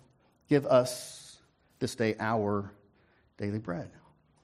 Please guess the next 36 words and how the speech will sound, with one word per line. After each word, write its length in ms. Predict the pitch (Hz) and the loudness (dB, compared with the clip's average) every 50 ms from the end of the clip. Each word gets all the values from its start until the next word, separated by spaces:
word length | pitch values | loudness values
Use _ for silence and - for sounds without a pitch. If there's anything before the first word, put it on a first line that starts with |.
| _ _ _ _ _ _ _ _ _ _ _ _ _ _ _ _ _ _ | _ _ _ _ _ _ _ _ _ _ _ _ _ _ _ _ _ _
Just 180 | - 139 131 - | -6 -6 -2 0
in 60 | 143 | -2
the 60 | 139 | 0
first 220 | 139 151 143 139 - | 0 0 -2 -2 0
three 120 | 147 139 | 0 0
months 180 | 135 135 135 - | 0 0 -2 -4
of 60 | 131 | -4
this 180 | 131 127 - | -4 -4 -2
year 80 | 156 147 | -4 -2
alone, 260 | 143 196 196 101 76 - - _ _ _ _ - | -2 -2 -4 -6 -8 -12 -18 _ _ _ _ -2
you've 160 | 147 143 143 | -2 0 0
done 180 | - 185 151 | 0 -2 -2
that. 140 | 107 78 - - - - _ _ _ _ _ _ _ _ _ _ _ _ _ _ _ _ _ _ _ _ _ _ _ _ _ _ _ _ _ _ _ _ _ _ - _ | -4 -4 -8 -12 -20 -20 _ _ _ _ _ _ _ _ _ _ _ _ _ _ _ _ _ _ _ _ _ _ _ _ _ _ _ _ _ _ _ _ _ _ -12 _
It's 120 | 139 - | -2 2
also 220 | 208 233 247 - 196 | 2 2 4 4 6
more 180 | 180 165 147 | 6 6 6
than 120 | 123 104 98 | 6 2 -2
that, 220 | 92 90 - - - - - - _ _ _ | -2 -6 -8 -14 -20 -20 -20 -20 _ _ _
because 220 | 143 - 170 147 | 0 2 2 2
throughout 260 | - 190 190 233 247 196 | 4 4 6 6 6 4
the 60 | 196 | 4
Bible, 420 | 143 143 123 120 117 117 127 127 | 4 4 4 4 4 2 0 0
bread 380 | 127 123 123 147 170 185 185 180 | -2 0 2 6 6 6 6 4
is 240 | 156 147 139 139 - - | 2 0 -2 -2 -2 0
a 60 | 143 | 2
metaphor 500 | 139 135 165 208 214 185 - - 123 117 | 4 4 4 4 2 0 0 -2 -2 -2
for 100 | - 135 | -2 -4
something 320 | - - 135 135 143 139 | -4 -4 -2 -2 0 0
much 200 | 165 208 214 - - - | 0 0 0 -2 -10 -4
bigger 420 | - 165 175 151 113 101 104 131 131 - - - - _ _ _ _ _ _ _ _ _ _ _ _ | -2 -2 -2 -2 -4 -6 -6 -8 -10 -14 -20 -20 -20 _ _ _ _ _ _ _ _ _ _ _ _
than 120 | - 139 | 0 2
just 180 | 143 180 - - | 2 0 -6 -4
bread, 220 | - - - - - - - _ _ _ _ _ _ _ _ _ _ _ _ _ _ _ _ _ _ _ _ _ _ _ - | -6 -6 -6 -8 -10 -20 -20 _ _ _ _ _ _ _ _ _ _ _ _ _ _ _ _ _ _ _ _ _ _ _ 0
bigger 180 | 165 160 175 | 2 4 4
than 100 | 147 127 | 2 2
food. 240 | - - 98 82 | 0 -4 -8 -8